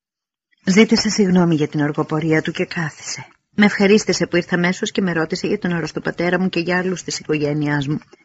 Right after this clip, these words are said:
Εν και ήταν φανερό ότι τον απασχολούσαν ένα σωρό προβλήματα του στρατού και του κράτους, χωρίς να εξαιρέσω το δικό του επικείμενο θάνατο και το πένθος της αγαπημένης του γυναίκας και των παιδιών του, μόλις κάθισε στο παγκάκι,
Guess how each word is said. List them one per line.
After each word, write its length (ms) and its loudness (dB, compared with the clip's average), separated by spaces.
Εν 160 4
και 140 2
ήταν 240 4
φανερό 360 4
ότι 180 -6
τον 160 -2
απασχολούσαν 640 -2
ένα 200 0
σωρό 260 -2
προβλήματα 540 -4
του 100 -8
στρατού 340 -6
και 120 -2
του 120 -10
κράτους, 460 -2
χωρίς 280 4
να 80 4
εξαιρέσω 520 2
το 120 -6
δικό 360 -6
του 100 -4
επικείμενο 640 0
θάνατο 540 -4
και 140 2
το 140 2
πένθος 480 0
της 220 -6
αγαπημένης 800 -2
του 100 -2
γυναίκας 520 0
και 120 -6
των 120 -4
παιδιών 400 2
του, 200 -6
μόλις 360 4
κάθισε 360 0
στο 160 -4
παγκάκι, 580 -4